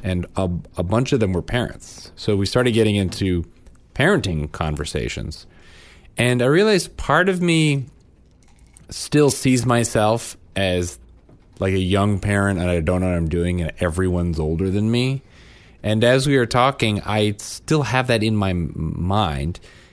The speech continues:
until I realized that everyone's kids, uh, almost everybody's, were younger than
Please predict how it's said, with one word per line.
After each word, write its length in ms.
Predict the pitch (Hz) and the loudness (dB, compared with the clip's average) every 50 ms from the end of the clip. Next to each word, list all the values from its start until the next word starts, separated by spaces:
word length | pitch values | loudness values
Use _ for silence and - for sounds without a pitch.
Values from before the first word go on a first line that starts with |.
| - - - - | -20 -20 -12 -4
until 180 | - - 202 | 0 2 4
I 40 | 220 | 4
realized 420 | 196 175 175 165 151 135 131 120 127 | 6 4 4 4 4 4 4 4 2
that 240 | 120 - - - - - - | 2 0 0 -8 -20 -6 -2
everyone's 600 | - 131 151 175 180 165 151 135 113 98 90 - - - - - - - | 0 0 2 2 2 2 2 2 2 0 -2 -4 -8 -18 -20 -20 -16 -12
kids, 720 | - - 127 131 131 107 80 76 80 - - - - - - - _ - - | -4 0 2 4 4 4 2 0 -4 -8 -10 -14 -14 -16 -18 -20 _ -10 -6
uh, 200 | 101 92 90 - | -4 -2 -2 -2
almost 280 | - 120 135 123 104 - | -2 0 0 0 0 0
everybody's, 440 | 104 92 87 87 90 90 - - - - - - - - | 0 0 2 0 0 -2 -4 -6 -14 -16 -16 -16 -14 -8
were 180 | - 104 104 98 | -2 0 0 0
younger 440 | 95 87 87 107 117 120 113 107 | 0 2 2 2 2 4 4 2
than 420 | 92 92 87 85 85 82 80 - | 2 2 0 0 -2 -2 -4 -6